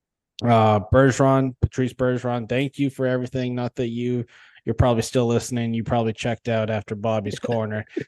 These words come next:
<laughs> but Patrice Bergeron, thank you for everything that you've done for the city, for Bos-, for the Boston Bruins, and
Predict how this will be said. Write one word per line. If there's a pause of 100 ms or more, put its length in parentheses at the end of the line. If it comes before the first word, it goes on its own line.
(120)
<laughs>
but (680)
Patrice
Bergeron,
thank
you
for
everything
that
you've
done
for
the
city,
for
Bos-,
for
the
Boston
Bruins, (460)
and